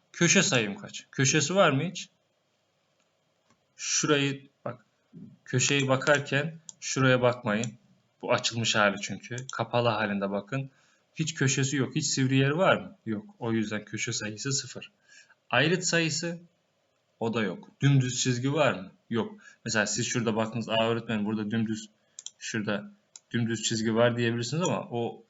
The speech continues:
bizim baktığımız buradan görünen kısım. Elinize aldığınızda rulo peçeteyi hiç dümdüz yeri var mı? Hep yuvarlak. Anlaşıldı mı? Oradan aklınıza gelsin.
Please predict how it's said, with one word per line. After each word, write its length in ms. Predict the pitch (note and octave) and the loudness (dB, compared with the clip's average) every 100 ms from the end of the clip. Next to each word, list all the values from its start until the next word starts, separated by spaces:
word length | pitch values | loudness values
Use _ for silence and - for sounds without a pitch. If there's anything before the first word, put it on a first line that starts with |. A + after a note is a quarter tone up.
| _ | _
bizim 260 | G#2 A2 G#2 | -6 -4 -2
baktığımız 680 | G#2+ - A#2+ A2+ G#2 - - _ | -4 -4 -4 -4 -4 -8 -18 _
buradan 340 | A2 G#2 G#2 G2+ | -10 -6 -6 -4
görünen 400 | G#2+ G2+ G#2+ G#2 | -4 -2 -4 -6
kısım. 260 | - - - | -10 -14 -8
Elinize 320 | G#2 G#2+ G#2+ | -4 -2 2
aldığınızda 760 | G#2 G#2 A2+ A2 G#2 G#2 - - _ | 4 4 0 0 0 -4 -6 -16 _
rulo 220 | A2+ A2+ A2 | -2 -2 -2
peçeteyi 420 | A2 - A2 G2+ | -6 -4 -4 -4
hiç 240 | G#2 - | -8 -4
dümdüz 320 | A#2 A2 G#2+ | -2 -2 -2
yeri 200 | A2+ A2+ | 0 0
var 180 | C#3 B2+ | 0 -2
mı? 120 | - - | -4 -10
Hep 220 | - D3+ C#3 | -8 -6 -2
yuvarlak. 540 | B2+ A2+ F#2+ - _ _ _ _ - | 2 2 2 -8 _ _ _ _ -12
Anlaşıldı 460 | G2+ G2+ - F3+ | -8 -6 -6 -6
mı? 80 | B2 G#2+ | -6 -2
Oradan 300 | A#2+ A2+ A2+ | 0 2 0
aklınıza 400 | G2+ - F2+ G2 | -2 -6 -8 -8
gelsin. 360 | G2 G#2 - | -8 -8 -12